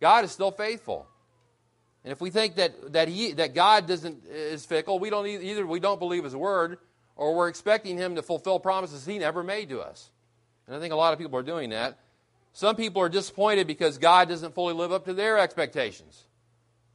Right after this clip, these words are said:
I, I've seen this again and again. I, I tell you, I want to tell a story, but I'm not going to, about this incident right here. I've held back on this several times. But so, so many times, people have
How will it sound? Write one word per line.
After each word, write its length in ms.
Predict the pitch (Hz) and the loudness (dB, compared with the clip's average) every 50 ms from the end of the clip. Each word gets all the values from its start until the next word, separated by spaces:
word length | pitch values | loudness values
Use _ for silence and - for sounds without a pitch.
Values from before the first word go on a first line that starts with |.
| _ _ _ _ - | _ _ _ _ -12
I, 220 | 135 143 127 160 | -10 -8 -6 -8
I've 100 | 170 - | -8 -8
seen 200 | - - 214 208 | -10 -10 -10 -8
this 180 | 208 190 - - | -10 -10 -10 -10
again 260 | 180 156 185 202 208 | -8 -6 -4 -4 -4
and 100 | 202 196 | -4 -6
again. 440 | 190 165 180 208 208 170 117 98 92 95 _ _ _ _ _ - | -6 -6 -6 -4 -4 -4 -6 -8 -12 -18 _ _ _ _ _ -2
I, 260 | 120 131 147 135 131 - _ _ _ _ _ _ _ _ | 2 2 2 2 0 -8 _ _ _ _ _ _ _ _
I 120 | - - 135 | -6 -6 -4
tell 180 | - 202 190 | 0 0 2
you, 100 | 190 180 | 4 6
I 140 | 160 147 147 | 6 6 6
want 200 | 156 180 190 185 | 6 4 0 -2
to 60 | 156 | -2
tell 200 | - 202 190 185 | 0 2 2 2
a 40 | 170 | 2
story, 300 | - - 190 190 190 180 | 0 -2 2 2 4 4
but 80 | 170 156 | 4 2
I'm 100 | 151 156 | 0 0
not 200 | 170 170 170 143 | 0 0 -2 -2
going 320 | 143 165 185 190 180 151 | -4 -4 -4 -4 -6 -8
to, 260 | 123 131 117 98 85 80 - - _ _ _ _ | -8 -10 -10 -10 -10 -14 -20 -20 _ _ _ _
about 300 | 123 117 131 127 123 123 | -6 -2 -2 -2 -2 -4
this 200 | 131 123 123 127 | -8 -16 -12 -10
incident 400 | 156 165 165 - 117 107 104 110 | -10 -10 -8 -10 -12 -10 -8 -6
right 140 | 120 120 131 | -6 -6 -6
here. 260 | 143 135 107 90 87 98 | -6 -6 -6 -6 -8 -12
I've 160 | 107 110 _ | -16 -18 _
held 240 | 135 151 151 147 127 | -6 -4 -4 -2 0
back 220 | 143 143 143 135 | 0 0 0 -2
on 100 | 131 117 | -4 -8
this 160 | 113 107 107 - | -10 -10 -10 -6
several 260 | - 143 139 131 120 | -6 -6 -6 -6 -8
times. 320 | - 123 104 95 90 - _ _ _ _ _ _ _ _ _ _ _ _ _ _ | -8 -10 -10 -10 -12 -16 _ _ _ _ _ _ _ _ _ _ _ _ _ _
But 120 | - 127 - | -18 -16 -12
so, 160 | - 214 - 156 | -10 -10 -10 -10
so 200 | - - 185 196 | -6 -4 -2 -2
many 200 | 220 240 240 226 | -2 -2 -4 -4
times, 580 | - 196 208 214 208 185 147 113 101 - _ _ _ _ _ _ _ _ _ _ _ _ _ _ _ _ _ _ | -4 -4 -2 -2 -2 -2 -4 -8 -12 -16 _ _ _ _ _ _ _ _ _ _ _ _ _ _ _ _ _ _
people 300 | 185 202 180 190 190 185 | -10 -6 -2 2 2 2
have 140 | 175 - | 2 2